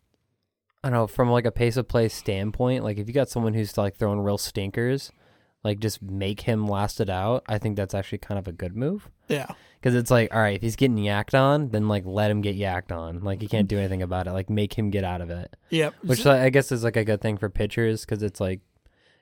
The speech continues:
Speaker 1: it's that extra pressure. So if you do have that bad, like, streak of, like, say you throw five and two get absolutely hammered. So it's like, <laughs>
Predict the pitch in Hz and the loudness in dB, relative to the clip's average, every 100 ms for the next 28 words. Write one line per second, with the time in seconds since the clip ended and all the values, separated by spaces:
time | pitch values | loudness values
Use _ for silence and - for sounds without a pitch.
0 | - - 113 104 - 110 - 104 98 117 | -20 0 0 0 -2 -2 0 0 0 0
1 | 113 - 104 104 104 101 101 113 113 110 | -2 0 -2 -2 -6 -4 0 0 -2 -2
2 | 110 107 101 101 98 101 104 98 - - | 0 0 -2 -2 0 0 -2 -2 -4 -4
3 | 101 101 98 101 95 - - _ _ _ | -2 -2 -2 -2 -4 -8 -20 _ _ _
4 | - 120 107 - 113 107 104 - - - | -2 0 2 4 4 6 2 -4 -18 -4
5 | - 110 98 98 101 - - _ _ _ | 4 6 6 0 -2 -8 -20 _ _ _
6 | 113 104 98 98 - 117 110 110 107 101 | -2 0 0 -4 0 0 2 0 0 -2
7 | - 104 98 90 104 95 98 98 107 - | -2 -2 -2 -2 -2 0 -2 -2 -4 -8
8 | _ _ _ _ _ - 104 98 101 98 | _ _ _ _ _ 0 0 2 0 0
9 | - - 147 | -4 2 6